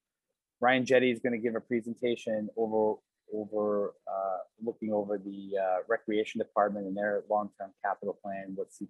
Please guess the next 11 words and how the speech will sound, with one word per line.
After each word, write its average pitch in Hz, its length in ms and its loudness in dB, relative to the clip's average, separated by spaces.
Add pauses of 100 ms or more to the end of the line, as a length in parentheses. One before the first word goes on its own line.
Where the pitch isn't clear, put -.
P 98 80 -6
A 92 60 -10
funds 95 300 -10
they 98 60 -12
use 92 320 -18 (100)
for, 98 320 -2 (880)
um, 95 360 -4 (200)
as 92 160 -6
well 101 300 4
as, 95 380 2
um, 95 380 0